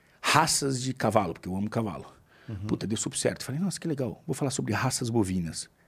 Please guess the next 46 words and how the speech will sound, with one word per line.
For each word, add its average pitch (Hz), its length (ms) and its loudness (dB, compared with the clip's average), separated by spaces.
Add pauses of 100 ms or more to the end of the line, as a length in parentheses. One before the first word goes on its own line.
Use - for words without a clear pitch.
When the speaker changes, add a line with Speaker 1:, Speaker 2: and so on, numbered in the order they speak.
(200)
Speaker 1:
Rebentou 160 640 0
hoje, 98 140 2
as 101 80 -2
maiores 139 260 0
playlists 127 580 0
de 107 80 -4
cavalo, 98 760 4 (200)
cachorro 101 680 6
e 104 40 6
boi 120 500 6 (240)
que - 60 -8
você 175 80 4
encontrar 135 340 4
na 120 60 4
internet, 117 540 4
digita 120 360 4
lá, 190 260 6
é 285 120 2
o 294 60 8
Richard 220 360 4
Rasmussen. 139 540 4 (600)
Então, 190 200 6 (260)
não 190 180 -6
sei, 180 280 6 (280)
colou. 208 480 8
E 147 80 6
eu 175 80 10
fui, 170 220 6
aí 147 120 10
eu - 20 4
fui 117 200 6
fazer 101 280 2
raças 98 340 2
suínas, 170 480 6
raças - 340 4
caprinas, 131 520 0
raças 107 360 -2
ovinas. 123 440 2 (240)
Comecei 175 340 8
a - 20 10
entrar 113 220 4
no 101 100 2
agronegócio, 131 480 4
comecei 147 320 8
a 151 40 8
mostrar 147 580 6